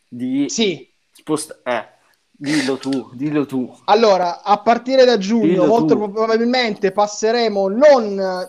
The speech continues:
Speaker 2: che chiude-, non chiuderà il canale YouTube, ma passeremo anche ad un'altra piattaforma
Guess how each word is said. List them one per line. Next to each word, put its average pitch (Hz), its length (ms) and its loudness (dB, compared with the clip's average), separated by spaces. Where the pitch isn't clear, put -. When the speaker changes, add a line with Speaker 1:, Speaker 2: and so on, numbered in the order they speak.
Speaker 2:
che 180 120 -14
chiude-, 180 300 -8
non 196 120 -6
chiuderà 233 340 2
il 170 80 -8
canale 180 320 -4
YouTube, 165 580 -6
ma 190 380 -6
passeremo 196 640 -2
anche 175 560 -4
ad 151 200 -8
un'altra 165 460 -8
piattaforma 156 920 -4